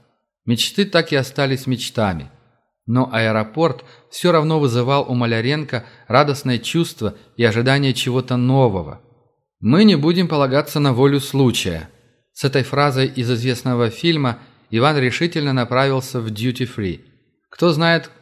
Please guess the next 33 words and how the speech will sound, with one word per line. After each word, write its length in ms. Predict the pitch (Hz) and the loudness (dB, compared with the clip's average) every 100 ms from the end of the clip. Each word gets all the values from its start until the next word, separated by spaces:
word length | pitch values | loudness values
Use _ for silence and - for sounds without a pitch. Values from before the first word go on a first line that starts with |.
| _ | _
как 200 | - 131 | -4 -4
встретят 460 | - - 131 127 113 | -4 -4 -4 -4 -4
его 200 | 127 117 | -2 0
партнеры. 640 | 117 127 127 131 107 87 - _ _ _ _ - | 0 -2 0 0 0 -2 -10 _ _ _ _ -6
Жизненный 500 | 98 156 156 147 143 | 0 2 2 0 2
опыт 340 | 135 135 127 | 0 0 0
подсказывал, 800 | 127 120 - 156 147 131 110 107 - - | 0 -2 0 0 2 2 0 -4 -18 -16
что 220 | - 127 | -4 -4
в 60 | - | -2
таких 280 | 123 127 | -4 -4
ситуациях 680 | - 120 123 123 123 123 117 | -4 -2 0 -2 -2 -4 -2
лучше 380 | 120 120 - 120 | -2 -2 -4 -8
перебдеть. 720 | 110 135 127 127 113 107 - - _ _ _ _ _ _ | -4 -4 -4 -6 -2 -2 -4 -16 _ _ _ _ _ _
В 60 | - | -6
самолет 380 | 131 139 185 185 | 0 2 2 0
он 80 | 151 | 0
уже 180 | 135 | 0
садился 540 | 147 135 131 160 151 135 | -2 -2 2 0 0 -2
не 140 | 127 | -2
только 360 | 127 170 170 135 | 2 0 0 -6
со 120 | 123 | -8
своей 320 | - 131 135 | -2 0 0
походной 560 | 131 120 - 123 113 107 | 0 -4 -2 0 0 -2
сумкой, 500 | - 156 160 139 131 - - - | -4 -6 -4 -4 -6 -10 -12 -2
но 100 | 151 | 0
и 140 | 156 | 0
с 80 | 123 | 0
двумя 360 | 123 127 131 131 | 2 2 2 -2
увесистыми 640 | 113 120 151 143 - 120 | -2 0 0 -4 -4 -4
пакетами 680 | 113 - 107 - 139 139 123 | -4 -4 -4 0 0 0 -2
из 240 | 117 120 107 | -2 -4 -2
магазина. 720 | 120 123 113 117 104 71 - _ _ _ _ _ _ - | 0 0 0 0 0 -2 -10 _ _ _ _ _ _ -2
«Пристегиваемся, 920 | 254 254 190 185 170 185 180 175 | 0 0 2 2 2 0 0 -2